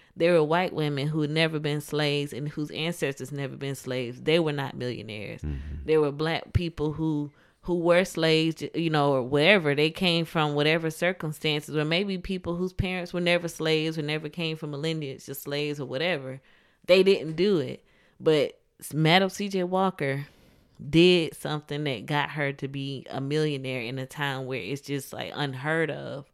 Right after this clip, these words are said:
Speaker 2: Mm-hmm.
Speaker 1: that a black woman, that a woman <laughs> would do it. It's just, like,
Speaker 2: Right.
Speaker 1: unheard of. Not even just a black person or a woman,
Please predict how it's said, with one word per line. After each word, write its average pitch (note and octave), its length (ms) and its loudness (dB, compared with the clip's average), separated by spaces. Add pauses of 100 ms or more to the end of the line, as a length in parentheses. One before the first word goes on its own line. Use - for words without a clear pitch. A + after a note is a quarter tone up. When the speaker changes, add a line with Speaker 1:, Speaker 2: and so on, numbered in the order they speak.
Speaker 2:
Mm-hmm. - 140 -10 (400)
Speaker 1:
that D#3 260 2
a C3+ 60 0
black C#3 600 -2 (440)
woman, C#3+ 800 2
that D3 200 2
a C3+ 80 2
woman D3 560 2 (220)
<laughs> G3 240 0
would F3 340 8
do E3 160 8
it. D#3+ 100 4
It's E3 120 0
just, F#3+ 160 -2
like, E3+ 220 6
Speaker 2:
Right. - 140 -4 (100)
Speaker 1:
unheard G3+ 520 0
of. C#3 200 -6 (380)
Not C4+ 220 2
even C#4 260 2
just G#3+ 400 2
a C#3+ 120 0
black D3+ 340 -2
person D#3 640 -2 (400)
or - 140 0
a F#3 60 2
woman, G3 600 2